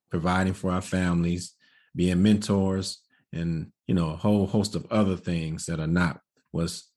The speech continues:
portrayed on the media. And so Dripping in Black brings real, true stories of Black excellence, uh, to the, to the public through our media platform.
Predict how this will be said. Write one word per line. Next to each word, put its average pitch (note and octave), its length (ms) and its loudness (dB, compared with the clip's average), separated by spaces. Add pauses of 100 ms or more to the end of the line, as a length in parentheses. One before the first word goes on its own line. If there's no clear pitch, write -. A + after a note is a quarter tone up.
(340)
portrayed F2 560 0 (180)
on D#2+ 160 -4
the D#2 60 -4
media. D#2+ 460 -2 (140)
And E2+ 100 -10
so D#2+ 380 -6 (160)
Dripping F#2+ 300 0
in F2 80 0
Black F2+ 320 0
brings E2+ 400 -2
real, G2 500 2 (380)
true A2 220 2
stories G2 500 2
of E2+ 120 -6
Black F2+ 320 -6
excellence, F2 680 -4 (480)
uh, D#2 220 -4
to - 160 -2
the, E2+ 220 0 (140)
to F#2 140 -2
the E2+ 80 0
public D#2+ 480 0 (280)
through F2 160 2
our E2 160 0
media F2 360 2
platform. F2+ 760 -4